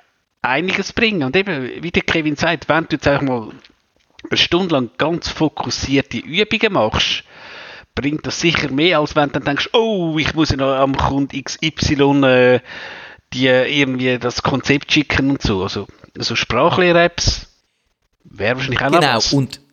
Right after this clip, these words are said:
Speaker 2: ich finde, DigiChris, du hast zwei wirklich wichtige, äh, Stichworte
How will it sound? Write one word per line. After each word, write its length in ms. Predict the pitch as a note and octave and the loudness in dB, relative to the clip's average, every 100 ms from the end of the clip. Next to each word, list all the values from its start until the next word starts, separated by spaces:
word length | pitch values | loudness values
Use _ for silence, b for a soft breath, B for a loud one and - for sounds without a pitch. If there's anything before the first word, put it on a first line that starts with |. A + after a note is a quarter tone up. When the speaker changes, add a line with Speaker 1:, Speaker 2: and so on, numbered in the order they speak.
| _ | _
Speaker 2:
ich 140 | - D3 | -4 -2
finde, 720 | E3 D#3+ C3+ C#3 C3+ C3 - | 0 0 2 4 4 2 -2
DigiChris, 520 | D3+ C#3+ D3 C#3+ D3+ - | -4 -6 -6 -2 -2 2
du 100 | C#3 | 2
hast 220 | B2 - | 2 0
zwei 460 | - A#2+ A#2 A2+ G#2+ | 2 4 6 4 0
wirklich 580 | A2 A#2+ B2+ - - G#2 | -2 -2 -2 -6 -6 0
wichtige, 800 | A#2+ C3+ - C#3 - C3+ B2+ B2 | 2 0 -2 -4 -2 2 2 4
äh, 380 | G#2+ A2 G#2+ G#2 | 4 6 4 0
Stichworte 560 | - C#3 B2+ - C#3 | -4 -4 -4 -2 -2